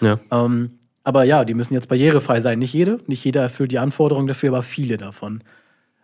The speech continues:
Speaker 2: Was würdest du sagen, wie stehst du zum Thema Barrierefreiheit? Worauf sollte man achten? Vielleicht mal so zusammengefasst einfach mal,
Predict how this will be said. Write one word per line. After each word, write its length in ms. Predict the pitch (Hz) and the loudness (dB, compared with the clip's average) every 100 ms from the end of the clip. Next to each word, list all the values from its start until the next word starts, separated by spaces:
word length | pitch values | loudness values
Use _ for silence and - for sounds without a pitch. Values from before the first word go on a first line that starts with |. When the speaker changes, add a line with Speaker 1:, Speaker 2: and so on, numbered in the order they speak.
| _ | _
Speaker 2:
Was 180 | 131 - | -2 0
würdest 200 | 143 - | 0 -2
du 60 | 135 | 0
sagen, 480 | 135 127 127 120 | 2 2 2 -2
wie 100 | 123 | -4
stehst 300 | 123 143 131 | -4 -4 -2
du 60 | 135 | -6
zum 200 | - 135 | -2 -2
Thema 240 | - 131 | 0 0
Barrierefreiheit? 880 | 123 123 143 139 - 127 123 123 117 131 117 | 2 2 2 0 0 0 2 0 -2 -6 -4
Worauf 280 | 135 131 | 0 0
sollte 200 | 131 123 | 0 0
man 140 | 127 135 | 0 0
achten? 280 | - - 123 | -2 -4 -4
Vielleicht 280 | 131 123 | -2 -2
mal 80 | 131 | -4
so 100 | 120 | -8
zusammengefasst 720 | - 127 156 165 - 147 - | -6 -2 0 0 2 0 0
einfach 200 | 127 127 | -4 -2
mal, 300 | 127 123 120 | 0 0 -2